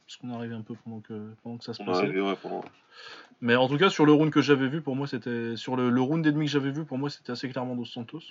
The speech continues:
Speaker 2: Ouais.
Speaker 1: Et après, quand j'ai rematé le combat, pareil. Donc, euh, bah après, euh... je leur dis, euh, dos Santos, euh, j'ai trouvé ça très, très fort quand je l'ai vu boxer. Donc, euh, c'est, c'est en rien contre, contre Sarah, qui est beaucoup... qui est très talentueuse et qui avait fait un très bon combat contre Ji Wenli à son, à ses débuts.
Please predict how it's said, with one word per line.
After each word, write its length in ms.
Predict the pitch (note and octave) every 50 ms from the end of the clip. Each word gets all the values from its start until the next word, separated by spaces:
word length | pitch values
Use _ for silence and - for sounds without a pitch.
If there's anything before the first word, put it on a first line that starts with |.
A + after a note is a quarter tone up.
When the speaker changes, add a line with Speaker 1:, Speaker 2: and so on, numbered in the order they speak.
| - _ _ _ _ _ _ _ -
Speaker 2:
Ouais. 100 | - - - - - - - - - _ -
Speaker 1:
Et 120 | B2 A#2
après, 180 | A#2 A2+ D3+ D3
quand 120 | D3+ C#3
j'ai 100 | A#2+ B2+
rematé 240 | A#2 A#2+ A#2 - C3+
le 60 | A#2+
combat, 200 | - C3 C3 B2+
pareil. 320 | - B2+ A#2+ B2+ C#3 D3
Donc, 240 | C#3+ A#2 A2 G#2 -
euh, 160 | A2+ A2 G#2+
bah 100 | G#2 A#2
après, 180 | A2+ - - E3
euh... 1500 | D#3+ D3+ C#3+ C3 B2 B2 A#2+ A#2+ A#2 A#2 A2+ A2+ A2+ A2 G#2+ G#2+ G#2+ G#2 G#2 G#2 G#2 G#2 G#2 G#2 G#2 G#2 G#2+ G#2+ G#2+ A2 G#2+
je 120 | G#2 A2+
leur 160 | A#2 A#2 A2+ A#2+
dis, 140 | C3 C#3+ C#3
euh, 440 | C3+ B2+ A#2+ A#2 A#2 A2+ A2 G#2+ A2
dos 120 | G#2+ A2+
Santos, 360 | A2 - - A#2 A2 - C#3 C3+ - B2
euh, 100 | A#2 A2
j'ai 140 | G#2+ G#2+ G#2+
trouvé 180 | - - A#2+ A2
ça 100 | C#3 C#3
très, 180 | - - D3+ C#3+
très 160 | - C#3 A#2+
fort 180 | - C3+ B2
quand 100 | - A#2
je 100 | G#2+ G#2+
l'ai 60 | A2 G#2
vu 100 | G#2 G#2
boxer. 280 | G#2+ G#2 - - A2 - - - - - - - - - - - - -
Donc, 180 | A#2 A2 - B2+
euh, 60 | A#2
c'est, 260 | - - B2 A#2 A#2+
c'est 200 | A2+ - - C3+
en 100 | A#2+ A#2+
rien 200 | A#2+ C3+ C3+ C3+
contre, 560 | C3 C3+ B2 - - C3+ B2 A#2+ A#2 A2+ A#2 A2+ - -
contre 220 | C3+ G#2+ - B2+
Sarah, 260 | A2 - C#3+ C#3+ F3 D#3+
qui 100 | - C3
est 20 |
beaucoup... 260 | A#2+ C3 B2 - C#3
qui 80 | A#2+ -
est 40 | C3
très 140 | - - D3+
talentueuse 420 | D#3 D3+ C#3+ C#3+ C3+ - E3 D3+
et 40 | B2+
qui 60 | A#2
avait 80 | A#2+ A2+
fait 100 | - B2+
un 40 | A#2+
très 140 | - D3
bon 100 | D3 D3+
combat 220 | C#3+ - D3 C#3+ C#3 -
contre 340 | C3+ A#2+ - - A#2+ A#2 A2+
Ji 120 | A2 A2 A#2+
Wenli 300 | A#2+ A#2+ B2 B2 B2+ B2
à 80 | A#2+ A2
son, 180 | - - A2
à 100 | G#2 G#2+
ses 120 | G#2 - A2+
débuts. 280 | A#2 A2+ A2 B2+ -